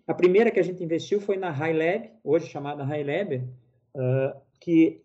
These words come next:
faz laboratório de exame de sangue lá na farmácia,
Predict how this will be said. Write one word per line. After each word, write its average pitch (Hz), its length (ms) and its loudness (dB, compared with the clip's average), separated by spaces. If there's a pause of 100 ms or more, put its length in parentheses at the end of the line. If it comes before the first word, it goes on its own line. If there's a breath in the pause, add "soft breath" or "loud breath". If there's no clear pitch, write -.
faz 180 220 2
laboratório 185 680 2
de 202 80 0
exame 196 280 2
de 196 100 -4
sangue 208 560 0 (160)
lá 170 160 2
na 214 120 -2
farmácia, 196 580 0